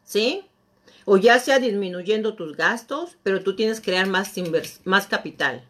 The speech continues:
más entradas de dinero. Eso es una manera de prepararnos. Los que tienen propiedades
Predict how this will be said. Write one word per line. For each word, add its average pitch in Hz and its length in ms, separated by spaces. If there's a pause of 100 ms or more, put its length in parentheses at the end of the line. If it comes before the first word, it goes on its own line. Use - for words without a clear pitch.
(160)
más 240 240
entradas 214 320
de 202 80
dinero. 156 400 (180)
Eso 196 200
es 196 60
una 196 120
manera 185 300
de 170 80
prepararnos. 151 580 (500)
Los 220 200
que 220 120
tienen 269 320
propiedades 226 960